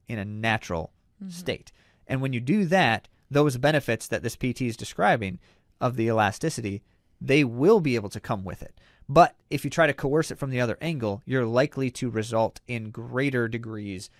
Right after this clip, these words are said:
Speaker 1: of discomfort, potential injury, because you're stressing your system. You're stressing it outside of its natural mechanical state. And then also keeping in mind that it very rarely produces long-term, um, change.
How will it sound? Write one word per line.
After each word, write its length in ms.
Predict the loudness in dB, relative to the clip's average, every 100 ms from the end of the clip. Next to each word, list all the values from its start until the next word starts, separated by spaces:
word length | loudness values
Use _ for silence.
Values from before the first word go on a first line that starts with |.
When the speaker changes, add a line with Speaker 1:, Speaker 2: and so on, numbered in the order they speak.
| _ -4
Speaker 1:
of 480 | -2 0 -2 -8 -18 _ _ _ -14
discomfort, 600 | -12 -10 -6 -2 0 -2 -8
potential 560 | -10 -4 -4 -2 -4 -4
injury, 380 | -8 -4 -4 -4
because 280 | -4 -6
you're 100 | -6
stressing 460 | -8 -4 -2 -2 -4
your 80 | -8
system. 460 | -8 -6 -6 -8 -10
You're 200 | -12 -12 _ _
stressing 400 | -14 -4 -4 -4 -10
it 100 | -4
outside 340 | -6 0 -2
of 60 | -2
its 140 | -4
natural 420 | -2 -2 -4 -10 -10
mechanical 500 | -10 -4 -4 -4 -6
state. 320 | -2 -2 -2 _ -20 -20 _ _ 0
And 100 | 2
then 120 | 2
also 380 | 4 2 4 2
keeping 300 | 2 -4 -2
in 80 | 0
mind 260 | 0 2
that 180 | 2 2
it 220 | 0 -10 -10
very 340 | 0 4 4
rarely 340 | 4 2 0 -2
produces 400 | -6 -6 -8 -4
long-term, 760 | -2 -2 -4 -6 -6 -8 -12 -18 _ _ -14
um, 300 | -10 -10 -12 -10
change. 360 | -10 -10 -18